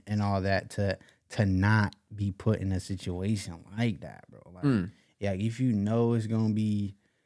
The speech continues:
Speaker 1: dude, I don't even know how you can get caught up in, in like, like you just fell, you just fell in a piece of pussy. You know what I'm saying? Like,
Speaker 2: Well
Speaker 1: how,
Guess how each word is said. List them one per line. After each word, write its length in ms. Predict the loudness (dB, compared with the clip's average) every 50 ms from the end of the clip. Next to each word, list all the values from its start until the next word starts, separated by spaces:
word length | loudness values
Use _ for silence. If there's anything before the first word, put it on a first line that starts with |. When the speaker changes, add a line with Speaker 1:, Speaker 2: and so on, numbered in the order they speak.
| _ _ -2
Speaker 1:
dude, 100 | 0 2
I 60 | 4 6
don't 120 | 6 6
even 220 | 6 6 6 6
know 120 | 6 6 6
how 140 | 6 6 4
you 140 | 4 4 4
can 120 | 2 2
get 240 | 4 4 2 2 2
caught 220 | 0 0 2 4
up 200 | 4 2 2 2
in, 220 | 0 0 0 0 -2
in 360 | -2 -2 -2 -2 -2 -4 -6 -8 _ _ _ _ _ _ _ -4
like, 180 | -4 -4 -4 -4 -4
like 240 | -4 -4 -4 -2 -2
you 120 | -2 0
just 240 | 2 2 2 2 0
fell, 340 | 0 2 4 4 4 4 4
you 140 | 2 0 0
just 220 | 0 -2 -2 -2
fell 180 | 0 2 2 2
in 100 | 2 2
a 40 | 0
piece 240 | 0 0 0 0 0
of 100 | 0 0
pussy. 300 | 0 0 -2 -2 -6 -8
You 60 | -8
know 60 | -4 -4
what 60 | -2
I'm 60 | -2 -2
saying? 120 | -2 0 2
Like, 100 | 4 4
Speaker 2:
Well 80 | 6 4
Speaker 1:
how, 60 | 4